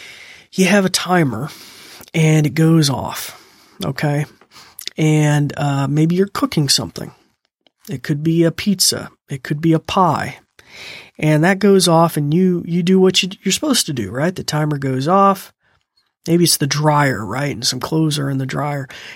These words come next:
And you go check the dryer and you open that up and you're like, "Uh-oh, they're still damp"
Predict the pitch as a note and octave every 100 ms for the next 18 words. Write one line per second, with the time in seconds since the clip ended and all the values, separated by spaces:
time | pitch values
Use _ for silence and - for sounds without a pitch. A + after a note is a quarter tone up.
0 | - E3+ A3 B3+ A#3+ - G3+ A3+ - D#3+
1 | C#3+ E3 G3+ D#3 C3 D3+ D#3 D#3 F3+ G3
2 | G3 F3 E3 E3 E3+ F3 C#3+ C#3+ C#3 B2+
3 | - E3+ D#3+ D3 C#3+ C#3 C3+ - D3+ C#3
4 | G#2+ G2+